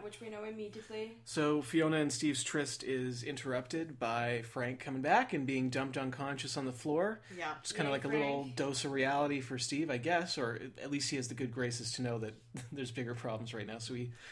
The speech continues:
Speaker 2: steps out, notices all the kids are watching him from the windows.
Speaker 3: <sighs> Which was rough. Fiona's crying. I think every single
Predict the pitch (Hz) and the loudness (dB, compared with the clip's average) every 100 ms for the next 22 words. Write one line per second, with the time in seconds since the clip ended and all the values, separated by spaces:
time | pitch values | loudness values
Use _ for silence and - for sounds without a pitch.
0 | - - - - 147 139 226 262 190 151 | -18 -20 -14 -4 -2 6 8 8 6 2
1 | 151 139 147 131 127 156 143 139 147 151 | 2 4 2 2 0 2 2 4 4 4
2 | 156 156 156 143 147 165 170 170 170 - | 0 0 0 0 2 4 4 2 0 -4
3 | - - 196 190 175 180 175 165 185 - | -6 -8 -12 -12 -12 -8 -4 -4 -6 -10
4 | - - - - - 202 185 - - 185 | -20 -20 -20 -18 -6 -6 -4 -8 -2 2
5 | 156 151 185 - 247 - 214 208 208 208 | 2 -2 -6 -6 -6 -2 0 2 0 -2
6 | 190 175 | -2 -2